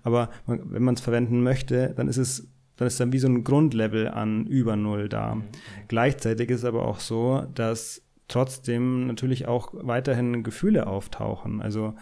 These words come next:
Speaker 1: es ist nicht so, dass, dass, dass Gefühle irgendwie eliminiert werden müssten oder sowas. Die, es ist schon so, dass, dass auch Gefühle wie Schuld und Scham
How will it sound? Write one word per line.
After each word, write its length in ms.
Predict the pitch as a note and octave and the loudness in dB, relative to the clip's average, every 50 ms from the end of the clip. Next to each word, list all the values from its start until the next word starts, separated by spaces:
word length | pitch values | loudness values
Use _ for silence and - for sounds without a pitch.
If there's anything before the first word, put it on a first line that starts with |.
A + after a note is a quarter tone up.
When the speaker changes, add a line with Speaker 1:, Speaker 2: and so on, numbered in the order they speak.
| - - - - _ | -18 -20 -20 -20 _
Speaker 1:
es 80 | - | -16
ist 100 | - - | -6 -2
nicht 200 | B2 C3 C3 C3 | 0 0 0 0
so, 160 | - C3+ B2+ A#2 | 0 0 0 2
dass, 400 | A2+ A2+ A2+ A2+ - - - - | 2 0 -2 -2 -4 -8 -8 -8
dass, 340 | - A2 - - - - | -8 -8 -8 -8 -10 -10
dass 240 | - A2+ G#2+ - - | -8 -8 -8 -8 -8
Gefühle 880 | - A2 - - C3 C3+ C3 B2+ B2+ B2 A#2+ A#2 A#2 A#2 A#2+ C3 C3 C3 C3 - - _ - | -10 -10 -4 0 2 2 4 4 4 4 2 2 0 -2 -2 -4 -6 -6 -10 -14 -16 _ -6
irgendwie 280 | B2 A#2 A2+ A#2 B2+ | -4 -2 -2 0 0
eliminiert 540 | A#2+ A2+ A2+ A2+ A2+ A2+ B2 D3+ F#3+ - - | -2 0 0 0 2 2 4 2 2 2 0
werden 680 | A2 G2+ G2+ G2+ G#2+ A2 A2 A2 - - A#2 - - - - _ _ _ _ _ _ _ _ _ | -2 -2 -2 -2 -2 -2 -2 -2 -2 -2 -4 -6 -8 -12 -18 _ _ _ _ _ _ _ _ _
müssten 580 | A#2 A2 G#2+ A2 G#2+ - - - - A2 G#2+ G#2+ | -4 -2 -2 -2 -2 -4 -6 -10 -8 -6 -6 -4
oder 200 | G#2+ A2 A2+ G#2+ | -4 -4 -4 -4
sowas. 240 | G#2 - A2 A2 | -4 -6 -8 -8
Die, 120 | - - - - - - - | -10 -12 -12 -14 -14 -14 -8
es 80 | - | -4
ist 120 | C3 A#2 - | -2 -2 0
schon 220 | - C#3 D#3 F3 | 2 4 4 6
so, 140 | D#3 D3+ C#3+ | 6 4 4
dass, 380 | B2+ B2+ B2 B2+ - - - - - - - - - - _ _ _ - | 4 2 2 0 -4 -10 -12 -16 -20 -20 -20 -20 -20 -20 _ _ _ -6
dass 420 | - A#2+ G#2+ - - - - - _ _ _ _ _ - - - - - - - _ - - _ _ _ | -4 -4 -2 -4 -6 -6 -8 -14 _ _ _ _ _ -20 -20 -20 -20 -20 -20 -20 _ -20 -20 _ _ _
auch 180 | - B2 B2 - | -8 -8 -6 -6
Gefühle 440 | - B2 - - C#3 C#3 C3 B2+ A2 | -6 -6 -2 2 2 4 4 2 2
wie 280 | A2+ A#2 A#2 A#2 - - | 2 0 0 0 -2 -2
Schuld 440 | - - - C#3 C#3+ D3 D3+ C#3+ D3 | -4 -2 2 4 4 4 2 0 -2
und 180 | B2+ A#2 A2+ | -4 -6 -6
Scham 680 | - - - B2 B2 A#2+ A#2 A#2+ B2 B2+ C3+ C3+ C3 | -4 -2 -2 0 0 2 2 0 0 0 -2 -2 -6